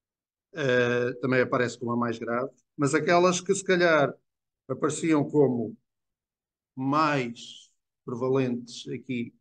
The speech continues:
na nossa amostra, acabam por ser aquelas que, que aparecem em último lugar.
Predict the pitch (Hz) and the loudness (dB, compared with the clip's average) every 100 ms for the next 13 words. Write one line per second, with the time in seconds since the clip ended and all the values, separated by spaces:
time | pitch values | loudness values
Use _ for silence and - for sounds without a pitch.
0 | - 123 120 110 - 110 104 160 139 135 | -14 -8 -6 -8 -10 -14 -12 0 4 6
1 | 143 139 151 151 - _ _ _ _ _ | 4 0 -6 -10 -12 _ _ _ _ _
2 | 147 165 151 151 147 156 151 151 147 151 | 2 4 4 0 0 0 2 2 2 2
3 | 151 - 156 147 147 147 - - 151 151 | -2 -8 -6 -4 -2 -6 -10 -8 -2 0
4 | 147 147 151 147 147 147 151 _ _ 139 | 0 0 -2 -2 -2 -6 -10 _ _ -6
5 | 131 127 127 127 120 104 | -4 -4 -4 -4 -4 -8